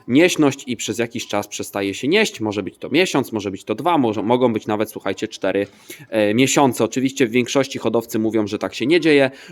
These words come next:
że to jest z reguły około dwóch miesięcy, ale to wszystko zależy od warunków. No, ma to, na to wpływ wiele, e, czynników, także tu bym się do końca tym nie sugerował. Można to sztucznie przedłużać,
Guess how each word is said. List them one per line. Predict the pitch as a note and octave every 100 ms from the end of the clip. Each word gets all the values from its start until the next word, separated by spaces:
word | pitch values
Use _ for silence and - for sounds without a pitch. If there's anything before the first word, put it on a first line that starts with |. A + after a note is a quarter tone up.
| -
że | A2+
to |
jest | A#2+ G#2+
z |
reguły | A2+ G#2+ A#2
około | A2 A2 G#2+
dwóch | G#2 C#3
miesięcy, | F3 G#3 F#3+ E3+ D3+ - -
ale | - E3+
to | D#3+
wszystko | - B2+ B2+
zależy | A2+ A2 G#2
od | A#2
warunków. | F#3 G3 F#3 E3+ C#3+ C3+ - _ -
No, | F3 E3
ma | D3 C#3
to, | C3 A#2+ - - G#2+
na | B2
to | A#2+
wpływ | A2+ - B2 G#2
wiele, | A2 G#2 G2+ G2 - -
e, | G#2
czynników, | B2 A#2+ C3+ B2+
także | A2+ G#2+ A2
tu | A2+
bym | A2
się | B2
do | G#2+
końca | A2+ G#2 A2
tym | G#2
nie | G#2
sugerował. | G2+ A2+ C#3+ F3+ D#3+ D3+ - -
Można | D3 D3+ C#3+
to | B2
sztucznie | - C#3+ C3+ C3
przedłużać, | - - G#2 D3+ F3 A3